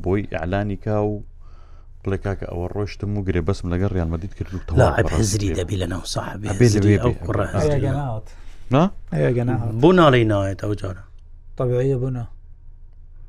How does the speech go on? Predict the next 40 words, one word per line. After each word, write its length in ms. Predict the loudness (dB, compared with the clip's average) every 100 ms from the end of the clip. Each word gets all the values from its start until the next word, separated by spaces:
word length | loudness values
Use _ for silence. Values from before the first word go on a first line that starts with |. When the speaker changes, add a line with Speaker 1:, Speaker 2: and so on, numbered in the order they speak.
| -18 -10
Speaker 2:
دێت، 240 | -2 -2 -4 -12
کاکە، 240 | -14 -14 -8
دێت. 160 | -8 -4
ئەو 80 | -2
Speaker 3:
بوو، 80 | 2
Speaker 2:
هەموو 100 | 2
Speaker 3:
بوو، 200 | 2 2
Speaker 2:
شەڕەی 320 | 4 4 4
Speaker 3:
بوو. 100 | 4
Speaker 2:
کرد، 180 | 2 2 0
دێت، 240 | 0 0 -8 -14 -6
خەونیتی. 560 | -2 -2 -2 -4 -8 -10 -14
Speaker 1:
سا-، 220 | -8 -6 -4
سامان. 260 | -2 2 2
Speaker 3:
ئەوی 160 | 2 4
Speaker 1:
با-، 100 | 6
Speaker 3:
بۆ 60 |
Speaker 1:
با-، 100 | 8
Speaker 3:
بە 100 | 8 8
Speaker 1:
ناچینەوە 200 | 10 10
Speaker 3:
هاڵاند 300 | 10 8 6
Speaker 1:
سەر، 40 |
Speaker 3:
بێ، 80 | 6 8
کاکە، 220 | 6 6 8
بێ 60 | 10
Speaker 1:
ڕاوە 160 | 10
Speaker 3:
بۆ 40 | 10
Speaker 1:
سەر، 80 | 8
Speaker 3:
بێ، 40 |
Speaker 1:
با-، 120 | 8 8
Speaker 3:
بێ، 80 | 8
منەش 200 | 8 6
Speaker 1:
با-، 60 | 6
Speaker 3:
نێوە 140 | 6
Speaker 1:
با-، 60 | 8
Speaker 3:
سەر 100 | 8
Speaker 1:
با-، 60 | 8
Speaker 3:
ئەوە. 100 | 10
Speaker 1:
با-، 80 | 10
Speaker 2:
هاڵاند 200 | 8